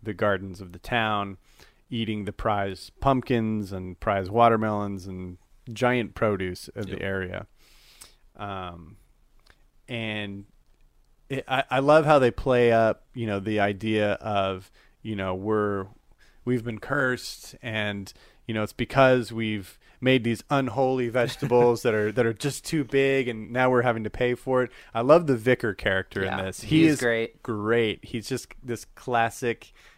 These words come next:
Speaker 1: like, what you see in, in British television a
Speaker 2: Yeah.
Speaker 1: lot, you know, and so it, it was, it was just so well played, and how he's got his own prize veg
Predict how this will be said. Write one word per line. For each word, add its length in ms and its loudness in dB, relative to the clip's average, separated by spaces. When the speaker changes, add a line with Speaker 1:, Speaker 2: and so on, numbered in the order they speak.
Speaker 1:
like, 200 -2
what 200 2
you 140 -4
see 320 -4
in, 260 -10
in 320 -10
British 460 -4
television 520 -4
a 80 -10
Speaker 2:
Yeah. 140 -6
Speaker 1:
lot, 140 -8
you 140 -8
know, 280 -8
and 200 -14
so 320 -6
it, 360 -6
it 260 -4
was, 320 -10
it 100 -12
was 80 -12
just 140 -14
so 240 -4
well 240 -2
played, 420 -4
and 160 -10
how 180 -4
he's 280 -4
got 180 -2
his 220 0
own 340 -2
prize 520 2
veg 360 0